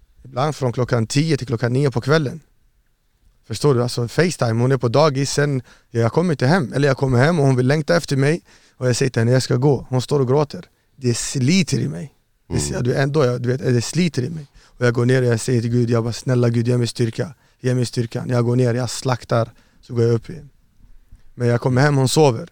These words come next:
Speaker 1: Jag lägger mig bredvid henne, pussar på hennes hand. Alltså förstår du, det är... Man kan inte tro det om lejon. Men lejon är lejon bara när det, när jag måste. Men, eh, ja. Min dotter är allt. Allt för mig.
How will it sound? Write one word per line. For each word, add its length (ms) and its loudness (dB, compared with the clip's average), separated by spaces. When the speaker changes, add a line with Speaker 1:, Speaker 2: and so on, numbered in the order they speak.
Speaker 1:
Jag 120 -4
lägger 200 2
mig 80 2
bredvid 260 2
henne, 160 2
pussar 280 0
på 100 -2
hennes 260 0
hand. 260 -4
Alltså 200 -6
förstår 300 0
du, 60 2
det 220 4
är... 120 0
Man 180 0
kan 120 2
inte 160 -4
tro 180 2
det 80 4
om 120 4
lejon. 460 2
Men 180 -2
lejon 320 4
är 340 4
lejon 380 2
bara 240 2
när 160 2
det, 260 2
när 120 0
jag 120 2
måste. 440 -4
Men, 380 -4
eh, 260 -6
ja. 340 -2
Min 140 -2
dotter 280 0
är 80 0
allt. 380 -4
Allt 240 -8
för 100 -10
mig. 140 -10